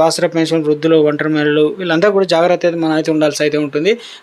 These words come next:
మరి పెంచిన పెన్షన్ల ముచ్చట ఏంది, చాలామంది చాలా వరకు అయితే ఎదురు చూస్తున్నాం. కానీ, ఆ, ప్రభుత్వం అనేది ఏప్రిల్లో మరి బడ్జెట్ లేకపోవడం వల్లనో మొత్తానికైతే పెన్షన్లు అనేది, పాత పెన్షన్లు అయితే అందిస్తున్నారన్నమాట.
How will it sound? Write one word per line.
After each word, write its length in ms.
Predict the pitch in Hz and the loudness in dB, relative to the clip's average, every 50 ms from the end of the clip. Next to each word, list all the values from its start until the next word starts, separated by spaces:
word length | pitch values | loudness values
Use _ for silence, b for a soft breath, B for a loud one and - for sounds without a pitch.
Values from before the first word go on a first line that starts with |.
| B - | B -2
మరి 140 | 151 156 156 | 0 0 0
పెంచిన 720 | 156 160 190 196 202 208 208 208 208 202 - 233 220 220 | 2 2 2 4 4 4 4 2 0 -2 -2 0 0 0
పెన్షన్ల 520 | 208 202 196 196 185 202 202 202 202 202 | 2 2 2 2 0 -2 0 2 2 2
ముచ్చట 360 | 196 190 185 175 - 190 180 | 2 0 -2 -2 0 0 2
ఏంది, 460 | 190 185 170 170 170 175 170 175 175 165 165 | 2 2 2 2 0 0 -2 -2 -2 0 0
చాలామంది 600 | 147 156 160 165 170 170 170 170 170 170 170 165 - | 2 2 2 2 2 0 -2 -2 -2 -2 -2 0 0
చాలా 260 | 151 151 156 165 160 | 2 2 4 4 4
వరకు 180 | 160 160 160 156 | 4 2 2 0
అయితే 220 | 160 156 156 156 156 | -2 0 2 2 2
ఎదురు 260 | 147 147 143 - 151 | 2 0 -2 -4 -4
చూస్తున్నాం. 360 | 147 - - 156 175 214 220 B B B B B B B 147 | -4 -4 -2 0 0 0 -2 B B B B B B B 0
కానీ, 340 | 156 170 185 180 156 151 - B B B B B B B - | 0 2 2 0 0 -2 -4 B B B B B B B -2
ఆ, 200 | 147 143 147 151 | 2 2 4 4
ప్రభుత్వం 500 | 147 - 165 180 185 208 220 214 240 220 | 2 2 0 0 2 2 2 2 2 2
అనేది 500 | 214 202 202 202 202 196 226 226 185 156 - - _ _ _ - 160 180 | 2 2 2 2 2 4 4 4 4 2 -2 -8 _ _ _ -8 -2 0
ఏప్రిల్లో 640 | 170 170 190 190 - 208 214 208 208 208 208 202 | 2 2 2 2 2 2 2 2 4 4 4 4
మరి 180 | 180 180 170 170 | 2 0 -2 -2
బడ్జెట్ 360 | 156 165 165 165 185 185 180 | 0 0 0 0 -2 -2 0
లేకపోవడం 600 | 185 185 180 175 190 180 170 180 180 175 170 170 | 2 0 2 2 2 0 2 2 2 2 2 2
వల్లనో 400 | 170 165 165 170 175 175 190 208 | 2 0 2 2 2 2 2 2
మొత్తానికైతే 640 | 202 180 160 143 - 165 160 160 160 160 160 175 180 | 2 0 -2 0 0 0 0 0 0 0 0 0 -2
పెన్షన్లు 460 | 175 - 151 151 151 - 170 160 160 | -2 0 -2 -2 0 -2 -2 -2 -2
అనేది, 240 | 156 156 156 151 165 | -2 -2 -2 -4 -2
పాత 340 | - 151 147 147 156 147 - | -2 0 0 0 -2 -2 -4
పెన్షన్లు 320 | 151 147 - 151 143 143 | -4 -4 -4 -4 -2 -2
అయితే 220 | 143 143 - 165 | -2 -2 0 0
అందిస్తున్నారన్నమాట. 880 | 160 143 139 139 139 143 135 - - 143 139 139 139 135 139 139 143 - | 0 0 0 -2 -4 -6 -6 -6 -6 -4 -4 -4 -4 -4 -4 -4 0 0